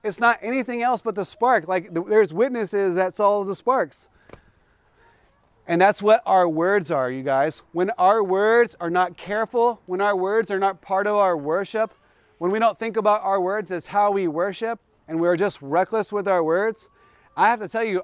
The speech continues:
I have, I have, I'm totally guilty of that at times, you guys. Like, in my, in my immaturity growing up,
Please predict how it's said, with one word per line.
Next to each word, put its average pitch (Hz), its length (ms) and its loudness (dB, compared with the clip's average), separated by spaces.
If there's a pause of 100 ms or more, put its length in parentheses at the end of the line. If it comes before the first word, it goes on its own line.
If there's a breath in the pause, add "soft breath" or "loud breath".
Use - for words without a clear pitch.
I 226 160 4
have, 233 380 -2
I 226 200 2
have, 202 240 -2
I'm 202 160 -2
totally 269 540 0
guilty 208 360 -2
of 151 120 -4
that 143 180 -2
at 139 100 -6
times, 135 260 -6
you 127 80 -10
guys. 135 360 -4 (280 soft breath)
Like, 165 160 -4
in 208 160 -2
my, 233 200 -2
in 190 120 0
my 226 260 2
immaturity 214 720 -4
growing 202 380 0
up, 196 220 2